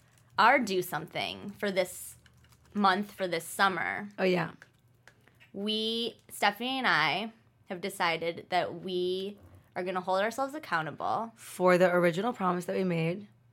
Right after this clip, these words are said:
Speaker 1: And that is to volunteer.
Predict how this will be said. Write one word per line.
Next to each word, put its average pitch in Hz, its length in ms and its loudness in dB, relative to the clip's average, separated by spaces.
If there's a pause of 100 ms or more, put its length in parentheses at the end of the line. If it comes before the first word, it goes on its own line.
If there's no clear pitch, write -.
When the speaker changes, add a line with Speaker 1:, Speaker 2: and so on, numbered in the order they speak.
(340)
Speaker 1:
And 190 220 -2
that 180 240 2
is 165 480 -6 (260)
to 175 500 -2 (120)
volunteer. 165 760 -2